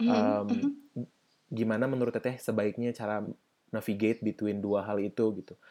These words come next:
Speaker 2: Atau ternyata
Speaker 1: Oke.
Speaker 2: mungkin saya salah cara melihat isunya, feel free to, like, correct me in that gitu. So, what do you think?
Speaker 1: Oke.
Speaker 2: Mhm.
Speaker 1: Eee, ini berarti tentang, eee, yang passion dan not so passionate about gitu ya.
Speaker 2: Mhm, mhm.
Speaker 1: Mhm.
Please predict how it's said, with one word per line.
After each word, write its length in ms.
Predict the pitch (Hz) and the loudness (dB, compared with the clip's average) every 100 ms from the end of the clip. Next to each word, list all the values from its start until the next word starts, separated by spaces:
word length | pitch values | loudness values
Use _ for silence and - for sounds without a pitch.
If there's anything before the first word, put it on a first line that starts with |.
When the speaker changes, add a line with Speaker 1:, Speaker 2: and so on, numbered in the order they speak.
| - | -2
Speaker 2:
Atau 380 | 104 135 131 - - | 4 8 8 6 2
ternyata 280 | 113 113 123 | 4 6 4
Speaker 1:
Oke. 40 | |
Speaker 2:
mungkin 240 | 120 131 123 | 4 4 4
saya 160 | 113 117 | 4 6
salah 240 | 110 120 | 4 4
cara 200 | - 107 110 | 4 2 4
melihat 280 | 107 104 101 | 4 4 2
isunya, 320 | 110 107 123 127 | 2 2 0 2
feel 180 | 117 113 | 4 4
free 160 | 123 123 | 2 2
to, 80 | 110 | 4
like, 180 | 98 95 _ _ _ - | 2 0 _ _ _ 2
correct 400 | 107 101 - - | 8 8 6 0
me 160 | 110 101 | 0 2
in 100 | 101 | 4
that 160 | 101 95 | 2 2
gitu. 180 | - - | -4 -16
So, 300 | - 85 - - _ _ _ - | -8 -6 -6 -12 _ _ _ -8
what 100 | - | -2
do 40 | 135 | -2
you 80 | 147 | 0
think? 240 | 220 214 | -2 -4
Speaker 1:
Oke. 200 | 196 - _ - | -6 -12 _ -14
Speaker 2:
Mhm. 220 | 98 95 - - - - - - - | -10 -12 -12 -18 -16 -14 -16 -14 -8
Speaker 1:
Eee, 220 | 214 208 - | -6 -4 -2
ini 140 | 220 247 | 0 2
berarti 420 | 247 233 226 240 | 0 -2 -4 -6
tentang, 400 | 240 226 220 208 208 | -4 -4 -4 -6 -8
eee, 300 | 196 196 202 | -8 -10 -10
yang 140 | 202 196 202 196 196 202 _ - - - | -10 -10 -10 -12 -12 -16 _ -20 -20 -6
passion 420 | 208 208 - 214 214 | -6 -4 -2 -2 0
dan 340 | 202 196 - _ _ | -2 -6 -10 _ _
not 240 | 208 185 226 | -4 -2 -2
so 340 | - 185 190 - _ | -4 -4 -6 -12 _
passionate 460 | 175 190 - 196 190 | -4 -2 -2 -4 -6
about 340 | 190 190 - - | 0 0 0 -8
gitu 200 | - 175 | -8 0
ya. 120 | 139 | 4
Speaker 2:
Mhm, 160 | 139 117 | 6 4
mhm. 280 | 120 113 110 - _ _ 196 | 2 0 0 -4 _ _ -6
Speaker 1:
Mhm. 240 | 196 196 | -4 -6